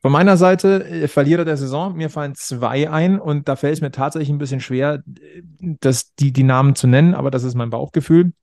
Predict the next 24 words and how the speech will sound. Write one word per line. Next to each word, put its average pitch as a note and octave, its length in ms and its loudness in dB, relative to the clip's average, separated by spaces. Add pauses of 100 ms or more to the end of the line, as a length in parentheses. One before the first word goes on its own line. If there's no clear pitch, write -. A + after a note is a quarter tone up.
(680)
Das A2+ 140 -14
eine C#3 160 -6
ist C3 140 -6
Justin C3+ 280 0
Schütz E3+ 260 -4
tatsächlich, E3+ 580 -4
weil B2+ 400 -6 (100)
der C#3 100 -2
nächste C#3+ 260 -4
Step C#3+ 240 -4
nicht D3+ 160 -2
kommt, D3+ 360 -6 (600)
den, D3 240 -2 (100)
dem D3 680 -2
jeder E3+ 360 0
ihm C#3+ 200 0
zutrauen C#3+ 540 -6
würde. D#3+ 340 -2 (960)
Ich F3 220 -8
finde, D#3+ 340 -2
er C#3 200 -6
ist D3 100 -8
in D3+ 100 -6
seiner C3+ 380 -8